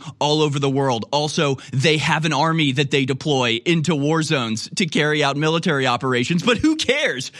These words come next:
Who cares? Just ignore what they're doing. Again, it's the last bastion, the last safe house and refuge of the liberals is,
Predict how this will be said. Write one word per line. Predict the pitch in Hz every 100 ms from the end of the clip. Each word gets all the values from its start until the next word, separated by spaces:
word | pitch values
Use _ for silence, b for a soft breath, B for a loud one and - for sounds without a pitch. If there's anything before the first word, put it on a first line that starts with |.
| B
Who | B 330
cares? | 427 359 277 165
Just | - 277 277
ignore | 247 214 269 247
what | 165 147
they're | 147
doing. | 139 135 117 107 B B
Again, | 214 269 196
it's | 185 -
the | - 190
last | 160 196 226 -
bastion, | 175 165 170 - 160 165 B B
the | 151
last | 139 147 190 185 -
safe | 180 196
house | - 165 175 - - B
and | - 156
refuge | 123 175 - 196 196 156
of | 175 170
the | 185
liberals | 190 180 143 127 131
is, | - 147 135